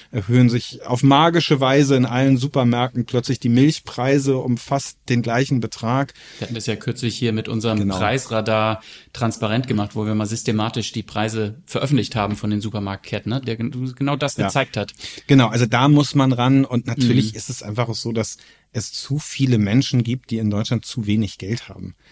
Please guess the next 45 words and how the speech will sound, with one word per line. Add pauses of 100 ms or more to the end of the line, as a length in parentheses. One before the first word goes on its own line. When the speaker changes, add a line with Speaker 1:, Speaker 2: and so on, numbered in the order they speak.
(160)
Speaker 1:
Deswegen,
also (180)
man
kann
nicht
nur
auf
der
Seite
der
Lebensmittel
ansetzen,
weil
es
gibt
schon
auch
Gründe,
warum (160)
Dinge
teurer
werden. (520)
Ähm,
ne, (100)
Klimawandel,
Speaker 2:
Mhm.
Speaker 1:
Sch-,
Missernten,
dann
Kriege, (720)
solche
Sachen. (1120)
Deswegen
muss
man,
glaub
ich,
auf
der
anderen
Seite
ansetzen
und
dafür
sorgen,